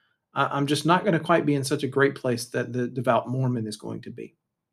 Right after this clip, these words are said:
But look at it from my perspective towards a Mormon. If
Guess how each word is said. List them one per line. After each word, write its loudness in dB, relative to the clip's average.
But 6
look 8
at 8
it 2
from -2
my 8
perspective -4
towards -4
a -4
Mormon. 0
If 4